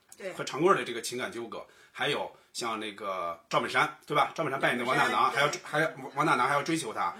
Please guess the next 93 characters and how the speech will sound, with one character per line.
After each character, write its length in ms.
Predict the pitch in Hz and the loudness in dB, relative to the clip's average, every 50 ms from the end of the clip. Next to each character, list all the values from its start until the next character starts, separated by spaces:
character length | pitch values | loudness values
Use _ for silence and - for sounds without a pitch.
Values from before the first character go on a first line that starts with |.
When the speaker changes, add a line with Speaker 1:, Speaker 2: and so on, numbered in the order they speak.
| 226 | -14
Speaker 1:
嗯。 160 | 226 202 180 - - - | -14 -14 -14 -16 -12 -10
Speaker 2:
包 80 | 294 311 | -4 0
括 100 | - 180 | 4 6
刘 160 | 175 214 311 | 6 6 6
能 220 | 302 - 170 254 | 6 4 4 4
他 80 | 370 453 | 4 4
们 100 | 440 - | 6 4
当 160 | 202 175 170 | 4 4 2
时 140 | 156 - 480 | 4 6 6
是 80 | 539 | 6
不 40 | - | 8
是 60 | 587 | 8
也， 60 | 571 - | 8 8
Speaker 1:
刘 40 | |
能 80 | 403 - | 8 8
跟 0 | |
广 0 | |
坤， 40 | 180 | 8
Speaker 2:
也 60 | - | 8
要 120 | - 330 | 8 8
争 180 | 302 - 440 208 | 8 8 8 8
风 140 | 208 202 320 | 8 6 6
吃 180 | 330 330 - | 6 6 2
醋， 200 | - 226 185 143 | 2 0 0 2
对 140 | 151 160 147 | 6 6 8
吧？ 160 | - - 254 - | 8 8 8 6
Speaker 1:
对， 100 | 247 247 | 4 2
也 100 | 262 269 | 4 4
有 120 | 285 302 | 4 4
点 120 | - 277 - | 6 8 8
儿， 40 | - | 10
Speaker 2:
也 60 | 370 | 10
有 120 | 415 294 202 | 8 8 8
各 160 | - 269 220 | 8 8 8
种 160 | - 180 165 160 | 10 8 8 8
的 100 | 170 175 | 8 8
这 140 | 220 202 | 8 8
种， 100 | 165 151 | 8 6
Speaker 1:
有 60 | 131 131 | 2 4
点 0 | |
儿 20 | |
喜 0 | |
欢 0 | |
他。 100 | - 208 | 2 2
Speaker 2:
对， 180 | 196 - 220 175 | 6 6 6 6
对， 20 | |
就 100 | 160 262 | 4 0
是 220 | 262 - 247 196 185 156 - - | -2 -2 -4 -4 -6 -8 -10 -2
比 80 | 170 | 2
较 100 | 254 220 | 2 4
微 140 | 170 208 269 | 4 4 6
妙 180 | 302 381 381 190 | 6 6 6 6
的 80 | 147 | 2
这 100 | 139 143 | 0 -2
个 60 | 127 | -2
感 120 | 131 110 - | -2 -4 -4
情。 180 | - 107 104 | -4 -10 -8
所 160 | - - 208 254 | -6 -4 -2 -2
以 80 | 240 | -2
这 220 | - - 381 381 180 | -2 0 0 0 0
个 100 | 147 131 | 0 0
呢， 200 | 127 120 107 - - - - - _ | 0 -2 -2 -4 -8 -20 -20 -20 _
都 160 | - 262 339 | -6 -6 -4
是 120 | - 208 | -4 -2
当 220 | 151 170 147 143 147 | 2 4 4 4 4
时 180 | - - 120 | 0 -4 -6
的 100 | 101 113 | -6 -8
算 160 | 107 - 135 117 | -8 -6 -6 -8
是 80 | 113 | -2
大 200 | - - - 131 | 0 0 0 0
的 80 | - - | -2 -8
看 200 | - 123 104 90 | -10 -10 -12 -12
点。 200 | 90 87 - - _ - | -12 -14 -16 -18 _ -20
Speaker 1:
嗯。 140 | 190 180 - - - - | -18 -18 -18 -20 -16 -14
Speaker 2:
只 120 | - 143 139 | -10 -8 -6
不 100 | 156 196 | -4 2
过 180 | 302 311 233 | 4 4 4
就 120 | - 202 180 | 4 2 -2
是 160 | 160 180 170 | -2 -2 -2
应 160 | 175 202 214 | -2 -2 0
该 140 | 214 220 214 | 2 0 0
从 520 | 214 - 156 143 156 175 185 190 196 175 - - | 0 -4 -8 -6 -4 -4 -4 -6 -6 -10 -12 -12
第 140 | - 226 156 | -14 -14 -12
几 200 | - - 98 85 | -12 -14 -16 -14
季 300 | 80 - 143 143 123 101 | -14 -14 -12 -10 -10 -12
啊？ 120 | 80 - - _ | -12 -14 -16 _
第 120 | 185 185 | -10 -10
四 360 | - - - - - 208 190 | -8 -8 -8 -10 -10 -10 -10
季 100 | 156 156 | -8 -6
还 60 | 143 | -6
是 60 | 143 143 | -6 -6
第 100 | 156 151 | -8 -8
五 180 | 123 95 - | -8 -10 -16